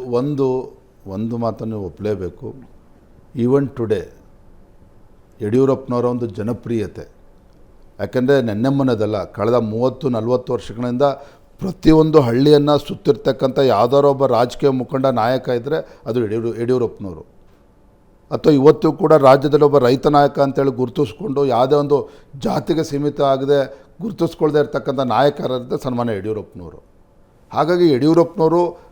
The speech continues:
ರ-, ಮತ್ತು ರಾಜ್ಯದ ಭಾರತೀಯ ಜನತಾ ಪಾರ್ಟಿ ಕಾರ್ಯಕರ್ತರ ನಡುವೆ ಒಂದು ಅವಿನಾಭಾವ ಸಂಬಂಧ ಇವತ್ತು ಕೂಡ ಇದೆ.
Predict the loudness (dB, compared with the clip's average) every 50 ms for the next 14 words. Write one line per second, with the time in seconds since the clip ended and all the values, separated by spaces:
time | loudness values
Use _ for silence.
0 | -10 -4 -4 -2 -2 -2 -2 0 0 2 2 2 0 0 0 2 2 2 2 2
1 | 2 2 2 0 -4 -2 0 -2 0 0 0 -2 -2 -2 -2 -2 0 0 0 -2
2 | -4 -8 -6 -6 -4 -2 0 2 0 0 0 -2 -2 0 4 4 4 6 4 2
3 | 0 0 -2 -4 -4 -4 -4 -2 -2 -2 -2 -4 -6 -8 -10 -8 -8 -8 -8 -8
4 | -10 -16 -20